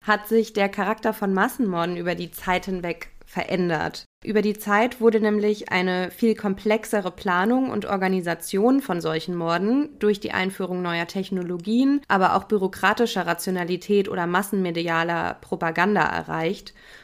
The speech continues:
Und dadurch kam es natürlich auch zu weitaus höheren Opferzahlen als zuvor.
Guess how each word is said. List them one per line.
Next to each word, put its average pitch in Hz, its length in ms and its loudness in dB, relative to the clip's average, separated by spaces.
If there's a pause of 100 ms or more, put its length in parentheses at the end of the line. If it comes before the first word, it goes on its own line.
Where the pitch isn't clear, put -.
(140)
Und 202 140 0
dadurch 196 300 2
kam 202 160 0
es 208 100 -2
natürlich 196 420 -2
auch 185 120 -2
zu 180 240 -6
weitaus 185 600 -2
höheren 233 440 4
Opferzahlen 170 800 -2
als 165 320 -4
zuvor. 170 560 0